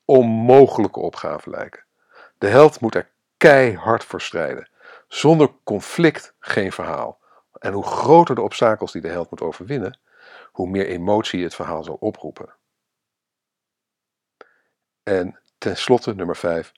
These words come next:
moed. Om zijn of haar doel te bereiken, moet de held alles op het spel zetten. Zijn of haar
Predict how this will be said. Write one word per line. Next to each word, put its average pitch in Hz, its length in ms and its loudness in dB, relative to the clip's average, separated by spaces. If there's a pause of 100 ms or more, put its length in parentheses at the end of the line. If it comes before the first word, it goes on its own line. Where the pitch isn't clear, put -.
(340)
moed. 92 540 -10 (720)
Om 170 240 4
zijn 131 340 2
of - 80 -10
haar 85 300 -6
doel 127 300 -2
te 120 120 -6
bereiken, 85 560 -4
moet 113 300 -4
de 113 60 2
held 98 360 -2 (840)
alles 139 300 4
op 98 80 -4
het - 100 -16
spel 78 280 -8
zetten. - 340 -20 (540)
Zijn 113 380 -2
of 90 140 -12
haar 87 380 -6